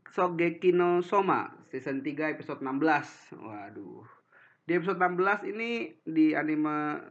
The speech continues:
Sogi-, Shokugeki no Soma, S N S ya,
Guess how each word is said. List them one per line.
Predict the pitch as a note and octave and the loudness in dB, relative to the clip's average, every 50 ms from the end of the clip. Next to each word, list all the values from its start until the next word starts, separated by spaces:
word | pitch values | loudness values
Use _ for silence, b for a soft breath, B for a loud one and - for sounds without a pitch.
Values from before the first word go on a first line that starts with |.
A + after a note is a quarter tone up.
| - | -16
Sogi-, | - - D3 C#3+ C#3+ C#3 C#3 - _ _ | -10 -8 -6 -6 -6 -8 -10 -14 _ _
Shokugeki | - D3+ C#3+ - - D#3 D3 C#3+ C3+ C3 C#3 | -10 -10 -8 -6 -4 -4 -2 -2 -4 -4 -4
no | C3+ C3 C3 B2 | -4 -4 -4 -6
Soma, | - C3+ B2+ C3 D#3 E3 F3 E3+ E3 - | -6 -6 -4 0 2 2 2 2 0 -6
S | C3 - | -12 -10
N | C3+ C3+ C#3+ | -8 -6 -6
S | C#3 D3+ - | -6 -6 -6
ya, | C#3 B2+ C#3 C#3+ | -6 -6 -8 -8